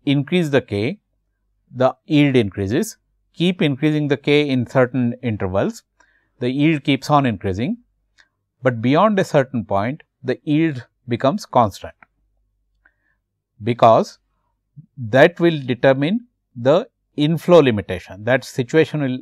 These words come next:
uh, determine the inflow limitation. As I keep saying that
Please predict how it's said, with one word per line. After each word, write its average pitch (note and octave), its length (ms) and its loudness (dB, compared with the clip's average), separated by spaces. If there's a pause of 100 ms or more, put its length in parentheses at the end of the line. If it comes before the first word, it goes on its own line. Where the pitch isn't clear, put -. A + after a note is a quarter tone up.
uh, B2+ 100 -8
determine C3 440 -2
the F#3+ 100 -4
inflow B2+ 320 -2
limitation. F#2 520 -8
As B2 220 -2
I C3 100 -2
keep F3 280 -8
saying D3 380 -2 (580)
that B2 300 4